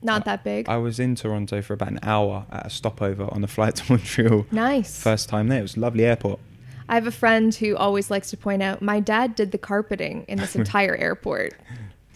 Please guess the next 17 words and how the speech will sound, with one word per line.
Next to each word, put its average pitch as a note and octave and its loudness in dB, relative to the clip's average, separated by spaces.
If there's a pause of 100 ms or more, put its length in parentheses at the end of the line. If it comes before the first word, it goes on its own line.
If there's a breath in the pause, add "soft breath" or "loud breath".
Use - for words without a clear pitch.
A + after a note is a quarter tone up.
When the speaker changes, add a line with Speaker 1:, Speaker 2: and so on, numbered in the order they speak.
(180)
Speaker 2:
Dad's G2 -2
got A#1 -2
a F2+ 0
good F#2+ 0
job F#2+ -2
then. G2 -2
Speaker 1:
<laughs> G#4 8 (1040 loud breath)
Speaker 2:
So - 0
yeah, B2 8
so A#2+ 8 (240)
from C#3 6
Canada, A#2+ 6 (120)
what C3+ 6
made C#3+ 4
you C#3 0
come C#3 2
to B2 4